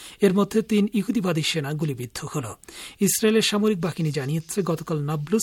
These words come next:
শহরের তাপুয়াং জংশনের কাছে এই গুলিবর্ষণের ঘটনা ঘটে। এতে তিন ইসরায়েলি আহত হয়, যার মধ্যে দুইজনের অবস্থা গুরুতর।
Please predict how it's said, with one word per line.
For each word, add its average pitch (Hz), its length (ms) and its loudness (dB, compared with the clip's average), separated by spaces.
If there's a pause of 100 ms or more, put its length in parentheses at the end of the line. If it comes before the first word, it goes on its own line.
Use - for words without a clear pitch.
শহরের 170 400 0 (460)
তাপুয়াং 202 480 4
জংশনের 147 480 -2
কাছে - 380 -4
এই 139 100 0
গুলিবর্ষণের 147 680 -4
ঘটনা 151 420 -8
ঘটে। 135 280 -6 (340)
এতে 165 180 0
তিন 185 220 2
ইসরায়েলি 147 640 -2
আহত 165 340 -2
হয়, 185 260 0
যার 143 200 -2
মধ্যে 143 260 -4
দুইজনের 139 420 -4
অবস্থা 160 380 -2
গুরুতর। 120 540 -4